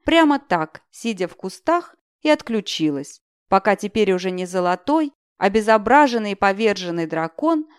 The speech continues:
подвывал на тему того, какая я нехорошая.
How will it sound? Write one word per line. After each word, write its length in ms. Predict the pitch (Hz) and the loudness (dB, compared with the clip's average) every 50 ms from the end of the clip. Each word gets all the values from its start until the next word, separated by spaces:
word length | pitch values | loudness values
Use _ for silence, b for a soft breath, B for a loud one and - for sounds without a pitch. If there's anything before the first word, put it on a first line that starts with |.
| b b _ | b b _
подвывал 540 | 202 190 180 175 185 190 185 208 202 185 175 | -4 -4 -2 -2 -6 -2 0 2 2 2 2
на 200 | 170 170 170 175 | 0 -2 -4 -4
тему 400 | - - 196 180 170 165 160 160 | -6 -6 -4 -4 -4 -4 -6 -8
того, 600 | - 156 151 151 151 196 247 277 285 294 294 _ _ _ | -8 -8 -8 -6 -2 -2 -2 -2 -2 -4 -10 _ _ _
какая 320 | - 170 156 - - 156 151 156 156 | -8 -6 -6 -4 -6 -6 -6 -4 -6
я 360 | 151 151 160 180 208 226 233 233 _ _ _ - | -6 -4 -2 -2 -4 -4 -6 -12 _ _ _ -12
нехорошая. 920 | 175 214 214 - 180 160 151 139 127 135 - - - - 156 151 165 | -10 -10 -10 -8 -10 -8 -8 -10 -12 -12 -16 -18 -18 -20 -20 -20 -20